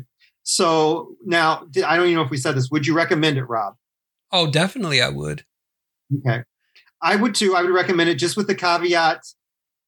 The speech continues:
Speaker 1: kind of know what you're getting into. I don't want to recommend this to someone and have them be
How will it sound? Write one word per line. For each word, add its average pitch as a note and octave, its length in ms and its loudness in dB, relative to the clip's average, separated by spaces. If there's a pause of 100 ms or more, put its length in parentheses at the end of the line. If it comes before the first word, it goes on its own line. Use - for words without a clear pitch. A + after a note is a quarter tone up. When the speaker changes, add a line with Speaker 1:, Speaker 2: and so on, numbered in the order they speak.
(1040)
Speaker 1:
kind G3+ 140 0
of F#3+ 100 2
know F3+ 100 2
what E3 160 0
you're D#3+ 80 -2
getting B2+ 240 0
into. G#2+ 280 -12
I B2+ 80 2
don't D3+ 120 2
want D3 140 4
to C#3 60 4
recommend C#3 360 2
this C3+ 140 0
to C3 80 -4
someone C#3 380 2
and B2+ 100 4
have C#3+ 160 -2
them B2+ 140 2
be B2 320 0